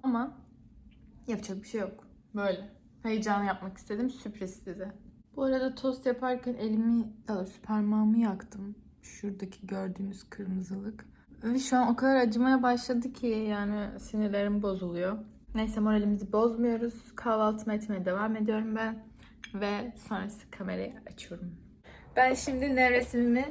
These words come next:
seçtim. Bunu çok seviyorum. Hep bunu seçiyorum çünkü geçirmesi daha kolay. Önce bazamın altına gireceğim. Burada, e, odamda duran işte ayakkabı kutusu, bikinilerim hala. Ve etraftaydı. Onları bir yerleştireyim. Ondan sonra nevresim değiştireceğim. Sonra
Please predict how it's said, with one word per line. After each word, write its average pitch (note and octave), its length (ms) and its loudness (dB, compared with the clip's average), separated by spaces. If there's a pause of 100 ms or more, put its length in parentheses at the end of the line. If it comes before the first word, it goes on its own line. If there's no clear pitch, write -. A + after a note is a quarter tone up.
(260)
seçtim. G3 600 -4
Bunu G#3 140 0
çok G#3+ 200 -6
seviyorum. F#3 320 -4
Hep C4 140 -2
bunu B3+ 120 -2
seçiyorum A#3 540 -4
çünkü A3+ 380 -4
geçirmesi G#3 640 -6
daha G3+ 200 -4
kolay. G3 460 -4
Önce C4+ 340 4
bazamın D4+ 380 10
altına D4 360 2
gireceğim. B3 520 2
Burada, C4+ 560 6
e, A#3+ 400 2
odamda B3 440 4
duran A#3+ 200 -2
işte A#3 200 0
ayakkabı A#3 500 2
kutusu, A#3+ 720 2
bikinilerim A3 760 4 (240)
hala. F#3 580 0
Ve A3+ 40 4
etraftaydı. A#3+ 1000 4
Onları B3 380 2
bir A#3+ 60 4
yerleştireyim. C4 880 4
Ondan C#4 340 -2
sonra G#3+ 360 -2
nevresim C4 640 2
değiştireceğim. C4+ 720 -2
Sonra B3+ 400 2